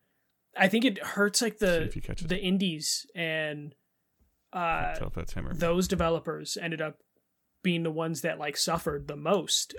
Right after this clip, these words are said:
Speaker 1: uh, from, from all this. And I think I may have lost Dave. Okay.
Speaker 2: Nah, I can, yeah, I, I can't
Speaker 1: Okay.
Speaker 2: tell if that's you or me, so.
Speaker 1: Yeah, yeah, you
Speaker 2: So
Speaker 1: froze up. Uh, but yeah, uh,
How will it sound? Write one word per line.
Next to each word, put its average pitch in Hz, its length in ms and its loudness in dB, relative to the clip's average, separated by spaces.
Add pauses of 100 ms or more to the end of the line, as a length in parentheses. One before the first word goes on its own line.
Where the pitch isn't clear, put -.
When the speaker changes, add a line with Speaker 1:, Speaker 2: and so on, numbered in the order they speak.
Speaker 1:
uh, 156 220 -2
from, 156 380 -4 (120)
from 156 200 0
all 170 180 4
this. - 400 -4 (460)
And 160 100 -10
I - 20 -14
think 185 200 -8
I 165 40 -8
may 160 140 -6
have 147 120 -10
lost - 300 -10
Dave. - 280 -16 (140)
Okay. 101 180 0
Speaker 2:
Nah, 92 300 2
I 95 100 2
can, - 260 -4
yeah, 101 160 2 (160)
I, 92 60 -4 (160)
I - 60 -4
can't 165 120 0
Speaker 1:
Okay. 90 80 2
Speaker 2:
tell 101 140 4
if - 80 0
that's 98 180 2
you 101 140 6
or 98 60 6
me, 98 220 0
so. 107 260 -4 (420)
Speaker 1:
Yeah, 180 220 4
yeah, 156 140 0
you 151 160 -4
Speaker 2:
So - 60 0
Speaker 1:
froze 151 240 0
up. 151 200 -8
Uh, 185 180 6
but 190 240 4
yeah, 175 320 4
uh, 170 380 4